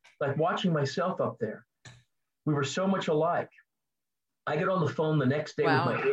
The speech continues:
Speaker 1: agent, and I said, "You gotta get me an audition. They're gonna have auditions for this general something, anything."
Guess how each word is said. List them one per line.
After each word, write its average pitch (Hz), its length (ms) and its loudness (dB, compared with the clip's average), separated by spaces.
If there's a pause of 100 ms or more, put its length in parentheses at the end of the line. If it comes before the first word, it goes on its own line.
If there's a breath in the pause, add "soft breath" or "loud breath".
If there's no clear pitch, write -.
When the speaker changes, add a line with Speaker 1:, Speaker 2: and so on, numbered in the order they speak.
(100)
Speaker 1:
agent, - 300 -2
and 117 120 0
I 113 60 0
said, 120 240 0
"You 160 60 2
gotta 147 220 2
get 123 220 0
me 117 100 0
an 113 80 0
audition. 107 460 -4 (280 soft breath)
They're 185 80 0
gonna 156 120 2
have 131 160 0
auditions 127 480 0
for 113 140 -6
this - 180 -10
general 139 400 -2
something, 131 440 -4
anything." 143 360 -2